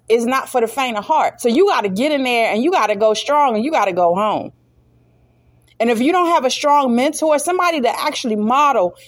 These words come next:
and show you the correct way to do it, you're not gonna do it right. Some people are just very, very good at what they do automatically. Everybody's not like that. Everybody's not like that. So you gotta think about it. You got some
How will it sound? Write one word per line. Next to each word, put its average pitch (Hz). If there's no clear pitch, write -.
and 208
show 285
you 220
the 214
correct 247
way 262
to 208
do 254
it, 302
you're 262
not 302
gonna 208
do 208
it 226
right. 160
Some 403
people 330
are 269
just 240
very, 240
very 226
good 220
at 175
what 226
they 208
do 240
automatically. 208
Everybody's 285
not 254
like 240
that. -
Everybody's 285
not 269
like 269
that. 190
So 254
you 277
gotta 330
think 302
about 196
it. 175
You 269
got 302
some 294